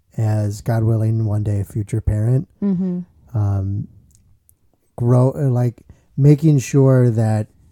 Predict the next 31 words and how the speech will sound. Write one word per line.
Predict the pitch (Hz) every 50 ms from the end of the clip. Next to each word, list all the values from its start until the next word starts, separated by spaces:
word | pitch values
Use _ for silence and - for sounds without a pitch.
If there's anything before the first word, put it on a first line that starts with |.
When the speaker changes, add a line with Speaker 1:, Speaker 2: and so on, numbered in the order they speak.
| _ -
Speaker 1:
my | 131 123 120 120 117 120 117 120 120 120 117 117 110
children | - - - 147 135 123 117 117 110 107 113
who | 113 120
are | 117 113 113
gonna | 110 120 117 113 110
grow | - 110 107
up | 110 123 120 - - _ _ _ _ _ _ _ _ _ _ _ _ _
cradle | - 131 123 120 110 98
Catholics | - 120 123 127 123 - - 107 101 101 - - - - - _ _ -
Speaker 2:
Mm-hmm. | 226 196 185 170 175 170 175 175 - _ -
Speaker 1:
are | 123 120 107
still | - - - - - 139 131 123 120 123 120 120 117 - _ _ _ _ _ _ _ _ _ _ _
Catholic | - - 131 127 127 127 - - 127 120 113 107 - - - - - - - - _ _ _ _ _ _ _ _ -
after | - 131 131 120 - 139
they | 120 123 117
leave | 110 113 110 123 135 143 151 151
our | 165 160 156 139
house, | 160 160 156 165 165 - - - - _ _ _ _ _ _ _ _ _ -
but | 135 135 - - _
understand | - 147 147 143 135 131 117 - - - - 147 139 139 135 131 127 123 120 117 117 113 117 113 107
why | 110 113 120 123 123 120
we | 113 113 113 113
sheltered | 107 - - - 135 120 120 - - 127 120 104
them | - 113 110 110 107 107 107 107 113 - _ _ _ _ _ _ _ _ _ _ _ _ _ _ _ _ _
from | - - - - 151 147 139 139 135 135 131 127
the | 123 123
things | 120 - - 131 123 120 113 113
of | 117 101
this | 104 107 104 - -
world. | 123 120 127 123 117 110 110 120 -
Like, | - - 151 151 135 -